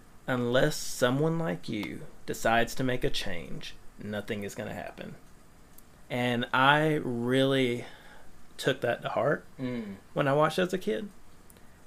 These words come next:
Speaker 1: And I also try and employ that in my life.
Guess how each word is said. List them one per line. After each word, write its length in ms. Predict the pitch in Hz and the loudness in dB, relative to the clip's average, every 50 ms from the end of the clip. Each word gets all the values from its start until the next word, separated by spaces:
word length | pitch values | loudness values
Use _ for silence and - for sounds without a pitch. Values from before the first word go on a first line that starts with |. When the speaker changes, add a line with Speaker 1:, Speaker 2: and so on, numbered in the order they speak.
| - - - | -8 0 2
Speaker 1:
And 140 | 151 139 | 4 6
I 120 | 135 131 127 | 6 6 6
also 580 | - 147 151 156 165 170 - - 156 147 135 | 6 6 4 4 4 0 0 2 4 4 4
try 600 | 131 - - - 135 131 135 135 135 131 127 - - - - - | 2 -2 -4 -2 0 0 2 2 2 2 0 -2 -6 -12 -12 -6
and 340 | 170 147 135 131 120 120 117 | -2 0 2 2 2 0 -2
employ 640 | 131 127 123 120 - - - 147 139 135 135 127 | -2 -2 -2 -4 -8 -8 -4 0 4 4 4 4
that 420 | 117 107 101 101 95 - - - - - - - - | 4 2 -2 -2 -2 -4 -6 -10 -18 -20 -16 -8 -2
in 120 | - 120 110 | -2 0 0
my 220 | 104 95 95 92 - | 0 -2 -2 -4 -6
life. 500 | - - - - - - - - - | -8 -10 -12 -14 -14 -16 -18 -20 -20